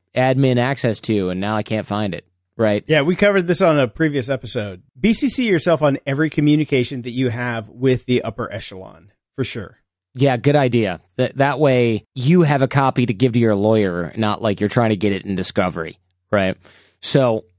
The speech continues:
Speaker 1: be non-threatening when you do the meeting, be non-confrontational, be non-threatening and non-confrontational in the email, but document everything. If this does not work, go to step two. That might be his boss, H R, whatever you decide,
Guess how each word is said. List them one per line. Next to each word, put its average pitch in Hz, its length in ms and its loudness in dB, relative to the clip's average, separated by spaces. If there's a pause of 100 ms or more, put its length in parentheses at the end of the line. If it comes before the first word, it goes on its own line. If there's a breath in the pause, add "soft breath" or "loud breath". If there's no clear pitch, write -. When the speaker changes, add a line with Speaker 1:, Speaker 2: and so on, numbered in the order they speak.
(540)
Speaker 1:
be 151 180 2
non-threatening 170 680 2
when 147 100 4
you 135 80 2
do 135 100 2
the 131 80 0
meeting, 120 280 0
be 135 200 2
non-confrontational, 127 1080 0
be 127 160 2
non-threatening 131 580 0
and 113 100 -2
non-confrontational 113 880 -2
in 98 40 -4
the 170 280 -2
email, 151 360 4
but 131 420 0
document 127 520 0
everything. 95 320 -4 (320 loud breath)
If 165 240 2
this 175 320 0
does 156 320 2
not 139 260 0
work, 113 480 -4 (200)
go 127 120 2
to 117 80 0
step 110 260 -4
two. 92 240 -6 (840 soft breath)
That 151 160 2
might 160 160 2
be 120 140 0
his 131 260 2
boss, 135 600 0 (160)
H 123 280 0
R, 113 280 2
whatever 113 320 0
you 104 140 -2
decide, 98 540 -2